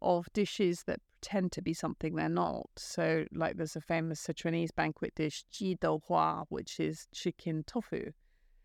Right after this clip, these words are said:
And, um, so you get presented at a banquet with what looks like a, ch-, a cheap street snack,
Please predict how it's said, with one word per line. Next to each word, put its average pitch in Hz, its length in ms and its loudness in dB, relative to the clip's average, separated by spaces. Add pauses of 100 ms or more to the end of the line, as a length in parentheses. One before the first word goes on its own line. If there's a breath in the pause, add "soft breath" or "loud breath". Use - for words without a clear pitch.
(120)
And, 175 280 4
um, 175 260 6
so - 140 -2
you 175 200 4
get 185 220 0
presented 175 440 0
at 160 100 0
a 170 60 0
banquet 165 460 2
with 156 140 -4
what 160 300 0
looks 185 380 2
like 160 240 0
a, 160 40 -4 (260)
ch-, - 140 -16 (100)
a - 100 0
cheap - 420 -2
street - 480 0
snack, - 400 -4